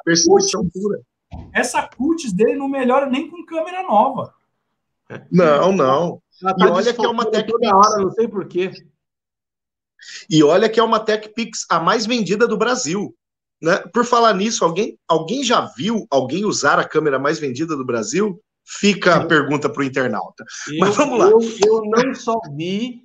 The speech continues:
Speaker 3: como tirei uma foto com a Tech Pix de uma pessoa usando uma Top Term. Porque tem ômega
Speaker 1: <laughs>
Speaker 3: três.
Speaker 1: Meu Deus do céu, que testemunho poderoso.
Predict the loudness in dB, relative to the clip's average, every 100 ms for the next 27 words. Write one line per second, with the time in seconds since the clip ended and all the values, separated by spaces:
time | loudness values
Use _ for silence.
0 | _ _ -6 -6 -6 -4 -2 0 -4 -6
1 | -8 -8 -8 -12 -10 -12 -14 _ -18 -16
2 | -12 -12 -8 -8 -8 -8 -6 -6 -6 -6
3 | -6 -6 -6 -8 -8 -8 -6 -6 -10 -14
4 | _ _ -8 2 2 2 2 2 2 2
5 | 2 2 4 4 4 2 2 -2 -4 -2
6 | -2 -2 -6 -8 -16 _ _ _ _ _
7 | _ _ _ _ _ -20 _ -12 -10 -8
8 | -8 -6 -8 -6 -8 -4 -6 -4 -4 -6
9 | -6 -8 -8 -6 -6 -6 -8 -8 -10 _
10 | 0 0 2 0 0 2 4 6 4 2
11 | 2 2 0 -2 -8 -8 -2 2 2 0
12 | -2 -4 2 2 0 -6 -6 -6 -6 -4
13 | -4 -2 -2 -2 -4 -6